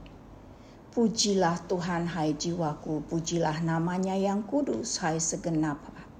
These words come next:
batinku. Puji Tuhan, hai jiwaku, dan janganlah lupakan segala kebaikannya. Bapa yang baik, kemanapun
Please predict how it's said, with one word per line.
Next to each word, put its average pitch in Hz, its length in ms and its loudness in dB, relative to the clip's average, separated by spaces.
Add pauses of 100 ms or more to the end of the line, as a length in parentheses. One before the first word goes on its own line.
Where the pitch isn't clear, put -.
(720)
batinku. 147 720 0 (640)
Puji 269 400 4
Tuhan, 170 400 4
hai 156 240 0
jiwaku, 156 640 -2
dan 160 240 2
janganlah 156 480 2
lupakan - 640 -2
segala 147 720 0
kebaikannya. 139 880 0 (2250)
Bapa 208 640 2 (400)
yang 185 160 2
baik, 143 400 0 (600)
kemanapun 190 960 4